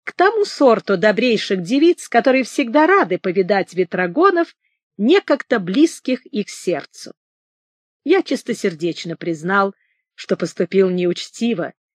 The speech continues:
и попросил у нее прощения. После чего она отвела меня в очень хорошую столовую.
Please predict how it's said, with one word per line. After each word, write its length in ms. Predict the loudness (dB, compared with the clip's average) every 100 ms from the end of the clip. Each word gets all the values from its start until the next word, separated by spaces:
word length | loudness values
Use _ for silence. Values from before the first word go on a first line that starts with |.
| _ _
и 100 | 0
попросил 500 | 2 4 4 4 2
у 60 | 2
нее 260 | 0 -2
прощения. 800 | -4 -8 -10 -10 -10 -10 -14 -18 _ _ _ _ _ _ _ _
После 300 | 2 2 0
чего 260 | 0 4 4
она 340 | 4 2 -2
отвела 460 | -2 -2 0 2 2
меня 380 | 0 -4 -8 -10 _ _
в 160 | -2 2
очень 320 | 2 2 -4
хорошую 540 | -2 -2 -2 -4 -6
столовую. 720 | -6 -8 -6 -4 -6 -8 -12